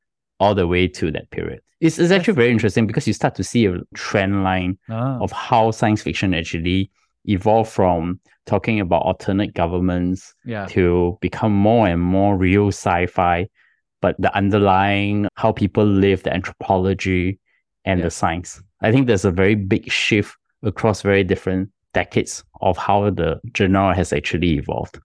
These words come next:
Speaker 2: I never heard of that before, but that's really fascinating. It's a great idea, actually. Speaking about that, there's, there's a new trailer came out. It's called Pod, but it's basically by Emilia Clarke. And she's,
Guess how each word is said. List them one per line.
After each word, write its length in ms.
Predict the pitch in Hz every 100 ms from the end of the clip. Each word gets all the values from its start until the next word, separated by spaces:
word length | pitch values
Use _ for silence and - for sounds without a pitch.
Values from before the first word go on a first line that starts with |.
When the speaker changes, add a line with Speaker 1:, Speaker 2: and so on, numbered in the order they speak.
| _
Speaker 2:
I 60 | -
never 300 | 107 110 123
heard 180 | 127 127
of 120 | 98
that 140 | 107
before, 320 | 95 95 104 92
but 140 | 92
that's 260 | 101 101 113
really 240 | 110 120
fascinating. 500 | 117 98 107 98 101
It's 120 | 98
a 20 |
great 340 | 90 90 101 107
idea, 320 | 95 85 90
actually. 380 | 85 - 95 104
Speaking 300 | - - 175
about 200 | 185 120
that, 320 | 110 120 - 113
there's, 180 | 113 104
there's 180 | 135 120
a 40 |
new 180 | 127 139
trailer 280 | 139 135 117
came 240 | 110 113
out. 60 | 104
It's 80 | 98
called 240 | - 101 _ _
Pod, 440 | - 95 95 120 113 _ -
but 140 | 104
it's 80 | 104
basically 320 | 117 - 123
by 160 | 107 101
Emilia 340 | 95 98 101
Clarke. 380 | 101 104 90 - _ _ _ _ _ _ -
And 160 | 113
she's, 180 | - 113